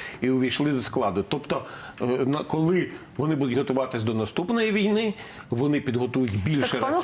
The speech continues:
Speaker 2: Олександре, мені
Speaker 1: більше
Speaker 2: здається,
Speaker 1: танків і
Speaker 2: вже
Speaker 1: всього
Speaker 2: всі,
Speaker 1: іншого.
Speaker 2: вже всі розуміють, і навіть там переговори, от, що ви згадували в Стамбулі, ну, вже всі зрозуміли, що не можна відмовлятися від ідеї вступу в нато. І такі заяви ж зараз не лунають.
Speaker 1: Ну, е, е, я, я скажу так.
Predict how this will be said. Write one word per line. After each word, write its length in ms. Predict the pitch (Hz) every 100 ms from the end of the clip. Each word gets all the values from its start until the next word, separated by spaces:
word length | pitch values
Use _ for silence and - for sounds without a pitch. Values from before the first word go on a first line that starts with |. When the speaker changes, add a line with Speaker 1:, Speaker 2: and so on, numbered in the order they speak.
| 330
Speaker 2:
Олександре, 160 | 269
мені 140 | 226 262
Speaker 1:
більше 180 | 269 349
Speaker 2:
здається, 240 | 339 320
Speaker 1:
танків 220 | 320 277 262
і 20 |
Speaker 2:
вже 120 | 320
Speaker 1:
всього 180 | - 294
Speaker 2:
всі, 100 | 311
Speaker 1:
іншого. 360 | 294 - 233
Speaker 2:
вже 260 | 240 220 285
всі 360 | - - 269 302
розуміють, 680 | 262 220 233 277 285 233
і 40 | 233
навіть 400 | 226 233 226 -
там 240 | 220 226
переговори, 560 | 220 226 208 220 226 226
от, 280 | 208 202 196
що 140 | 208
ви 80 | 196
згадували 380 | 202 202 185 190
в 60 |
Стамбулі, 420 | 190 208 202 262 220
ну, 60 | 208
вже 120 | 233
всі 240 | - 262
зрозуміли, 540 | 185 185 185 220 330 269
що 180 | -
не 100 | 202
можна 300 | 214 233 208
відмовлятися 520 | 185 185 185 240 247 190
від 140 | 175
ідеї 240 | 175 208
вступу 360 | 208 - 190 196
в 80 | 185
нато. 360 | 170 160 165 - - - - -
І 120 | 190
такі 240 | 190 202 214
заяви 280 | 226 220
ж 80 | 214
зараз 340 | 233 226 226 226
не 100 | 226
лунають. 480 | 262 208 165 170 - - -
Speaker 1:
Ну, 220 | 120 - 120 113 104 101 - -
е, 60 |
е, 720 | 87 107 104 104 - 80 107 107 107 104
я, 220 | 104 101
я 220 | 104 110
скажу 260 | - 110 120
так. 180 | 87